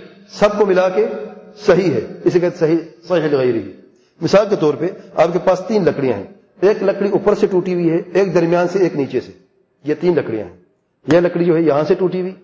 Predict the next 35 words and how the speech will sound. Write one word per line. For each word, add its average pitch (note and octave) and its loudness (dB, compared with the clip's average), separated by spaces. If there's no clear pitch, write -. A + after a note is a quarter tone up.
دوسری E3 4
درمیان D3 2
سے، F#3+ -2
تیسری E3 -2
نیچے C3+ -4
سے۔ - -16
الگ G#3+ 4
الگ A3 0
دیکھیں F3+ 2
تو G#3+ 2
اس - -8
کا G3 2
کوئی F3 2
فائدہ C#3 0
نہیں، E3 0
تینوں A3+ 4
کو A#3+ 0
جوڑ F#3+ 2
لیں E3+ 0
تو D#3+ -4
تینوں G3+ 0
جو F#3+ 2
ہیں F3 0
ایک F3 2
دوسرے F#3 2
کمزوری E3+ 2
کو F3 0
پورا E3+ 2
کر C#3 0
لیتی A#2 -2
ہیں۔ - -18
اس - -20
کا D#3+ 4
عام E3 2
مثال E3 2